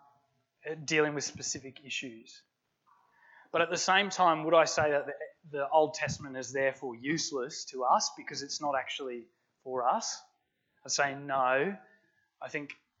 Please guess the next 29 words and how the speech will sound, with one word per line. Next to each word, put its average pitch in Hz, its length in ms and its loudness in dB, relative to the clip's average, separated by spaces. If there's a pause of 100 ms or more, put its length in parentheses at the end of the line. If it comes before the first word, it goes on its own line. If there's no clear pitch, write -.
(840)
God, 151 220 -2 (280)
uh, 135 200 6
God's 165 420 6
ethical 160 480 0
imperatives 139 840 0 (360)
are 131 380 6
an 143 80 -2
expression 147 560 0
of 127 100 -8
His 160 240 -10
character 156 640 0 (360)
and 139 120 -14
His 135 160 -10
goodness. 147 680 -6 (1120)
We 143 120 -6
see 170 220 2
them 151 160 -6
fulfilled 220 800 2
in 170 100 0
the 147 80 2
Lord 147 320 4
Jesus 202 720 -2
when 156 180 -16
He 185 160 -2
comes 175 380 -6
to 160 100 -6
live 156 260 -6
on 160 140 -6
earth. 220 380 -10